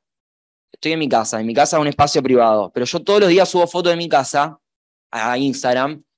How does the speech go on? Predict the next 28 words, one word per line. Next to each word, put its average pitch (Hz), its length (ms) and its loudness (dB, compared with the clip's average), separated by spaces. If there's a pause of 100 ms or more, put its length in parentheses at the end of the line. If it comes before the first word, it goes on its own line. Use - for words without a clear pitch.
(140)
de 120 80 -10
repente 165 500 -4
deja 165 380 -4
de 117 120 -2
ser 117 380 -6 (1500)
un 143 140 -4
espacio 131 460 -2
privado, 123 500 2
un 127 140 -2
espacio 127 360 -6
que 113 320 -8
es 120 220 -10
íntimo. 110 560 -6 (540)
Ahora 139 160 -4
suponemos 165 440 0
que 165 380 2
hay, 160 560 0 (920)
eh, 123 800 -2 (200)
una 151 180 -2
persona 143 280 -4
trans 127 400 -8 (520)
que - 80 -14
está 165 80 -6
atravesando 165 500 -2
un 160 80 -8
proceso 156 360 -6
de 156 100 0
transición 170 760 -6